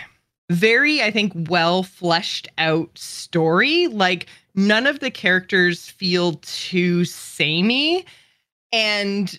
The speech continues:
they have different, like, wants and needs as characters themselves. So it doesn't just feel like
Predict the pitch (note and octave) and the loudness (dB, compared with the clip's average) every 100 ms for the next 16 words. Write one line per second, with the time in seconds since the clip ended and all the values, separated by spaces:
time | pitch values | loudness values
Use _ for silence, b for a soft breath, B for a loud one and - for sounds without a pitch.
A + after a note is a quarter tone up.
0 | - F#3 G#3 G3 G3 F#3+ F#3 - F#3+ F#3+ | -14 -2 0 0 0 -2 -4 -4 -2 2
1 | A3 A#3+ G#3+ F#3 F#3+ F3+ - G3 F3+ - | 2 2 0 -2 -2 -4 0 0 0 -4
2 | - E3 D#3+ D3 D3+ - - _ _ _ | -10 -2 0 0 -2 -10 -20 _ _ _
3 | _ _ E3 F#3 F#3 A3+ - - G#3 G3+ | _ _ -2 2 4 2 -4 -2 0 2
4 | F#3 E3+ E3+ F#3+ - F3 E3 D#3+ - E3+ | 2 2 0 -2 0 0 0 -4 -4 0
5 | E3 - F3+ E3 D#3+ D3 - E4 D#4 A3+ | 0 2 0 0 -2 -4 0 0 2 2
6 | G3 F#3+ - - A3 G3+ F#3 F#3+ F#3+ G3+ | 0 -4 -8 -2 2 2 2 0 0 -2
7 | D3+ F#3 - - F#3+ F3 E3+ D#3+ D3+ D3+ | 0 -2 -4 -8 -2 2 2 2 2 0
8 | D3 | -4